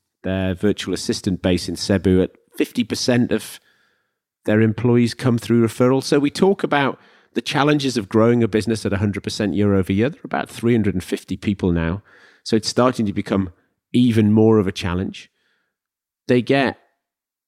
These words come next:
work orders, if you like, from clients that the clients want them to move quickly on. So they've, they've reduced to a third their time it takes to go from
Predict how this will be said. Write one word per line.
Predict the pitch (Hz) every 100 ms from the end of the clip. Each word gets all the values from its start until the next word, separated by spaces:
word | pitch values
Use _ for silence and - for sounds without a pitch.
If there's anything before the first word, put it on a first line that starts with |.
| _ _
work | 98 120 139 131
orders, | 117 120 117 110 90
if | 95 98
you |
like, | 95 95 -
from | 98 87
clients | - 107 117 95 -
that | 95
the | -
clients | - 104 101 -
want | 98 82
them | 85
to | 90
move | 90 85
quickly | - 113 110 92
on. | 82
So | - 98
they've, | 110 104 _ -
they've | 107 107
reduced | 101 127 135 - - _ _ _ -
to | 131
a | 95
third | - 117 127 135
their | - 107
time | - 113 110 101
it | -
takes | 110 104 -
to | 95
go | 98 98
from | 92 101 90